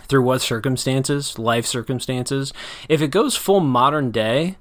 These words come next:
let's do, uh, end with these specific, uh, more specific predictions.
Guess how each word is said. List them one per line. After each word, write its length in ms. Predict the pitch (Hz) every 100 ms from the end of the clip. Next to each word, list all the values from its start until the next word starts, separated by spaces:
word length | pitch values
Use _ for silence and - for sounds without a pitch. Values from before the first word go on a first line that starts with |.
| - -
let's 160 | - -
do, 180 | 196 185
uh, 140 | 160
end 220 | 147 160
with 100 | 143
these 260 | 127 165 - -
specific, 840 | - - 135 147 127 120 - - - - - - -
uh, 40 |
more 240 | 127 147
specific 420 | 143 127 120 113 104
predictions. 580 | 110 110 - 117 139